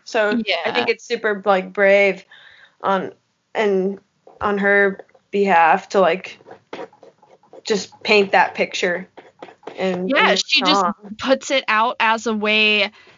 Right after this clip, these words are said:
Speaker 2: I think, as a way to start, like, deal,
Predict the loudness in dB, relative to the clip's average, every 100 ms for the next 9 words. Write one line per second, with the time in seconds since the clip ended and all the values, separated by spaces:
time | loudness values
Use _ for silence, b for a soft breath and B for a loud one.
0 | b b _ -2 0 0 0 0 0 -2
1 | -2 0 0 0 -8 -2 0 0 0 -2
2 | 0 0 -4 -14 -10 -4 -2 -2